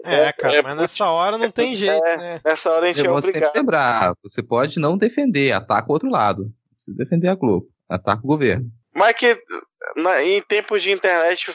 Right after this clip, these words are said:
Speaker 2: uma coisa acaba passando pela outra, né? Mas é, é, é porque, assim, não é defender a instituição da Rede Globo, que é uma filha da puta, é defender a tão sonhada e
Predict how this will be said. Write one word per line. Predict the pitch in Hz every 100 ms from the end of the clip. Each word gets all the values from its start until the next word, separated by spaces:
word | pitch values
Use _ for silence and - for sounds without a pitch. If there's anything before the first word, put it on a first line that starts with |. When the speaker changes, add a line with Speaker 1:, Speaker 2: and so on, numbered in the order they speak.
| -
Speaker 2:
uma | 143 156 165
coisa | - 165
acaba | 151 156 156
passando | 170 160 160
pela | - 160 170
outra, | 143 127 120
né? | 117 127 -
Mas | 139 143 143
é, | 156 165 165 156 - -
é, | 135 147 147 143 127 117
é | -
porque, | - -
assim, | -
não | 202 196
é |
defender | 208 214 214 185 185
a | 180 208 208
instituição | 185 - 175 - 170 170
da | 160
Rede | 165 160 160
Globo, | 147 151 -
que | 147
é |
uma | 147
filha | 156 147
da | 135
puta, | 135 - -
é | 120
defender | 135 - 151 143 165 180 165 - -
a | 135
tão | 156 - 151 170 165
sonhada | - 160 143 135 147 139 139
e | 139 135 123